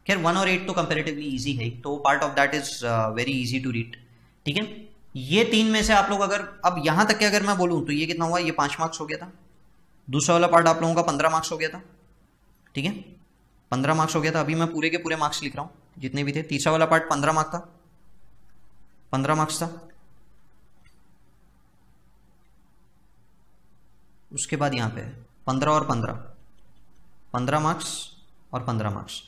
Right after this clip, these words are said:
तो यहाँ तक ये देखिए आप लोग, five plus fifteen plus fifteen plus fifteen plus fifteen is sixty five marks। अगर मैं इतना ही पढ़ लूँ,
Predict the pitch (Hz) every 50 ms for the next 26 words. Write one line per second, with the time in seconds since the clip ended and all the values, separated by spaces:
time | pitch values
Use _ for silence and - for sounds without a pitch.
0 | - - - - - - - - 156 143 147 151 185 196 202 180 202 196 196 180
1 | 196 185 170 180 208 220 - - - - 147 160 175 170 - 185 180 180 - -
2 | 170 - - - 165 175 185 170 170 165 165 170 - 160 - - - 165 170 170
3 | 160 160 160 160 - 156 - - 160 160 165 160 156 156 156 - 143 123 - 156
4 | 170 180 - 160 147 - 156 143 - - 170 - 156 135 123 110 101 104 - -
5 | - - - - - - - - - - - - - 131 143 170 175 175 185 175
6 | 143 - 180 185 190 196 175 175 151 143 135 123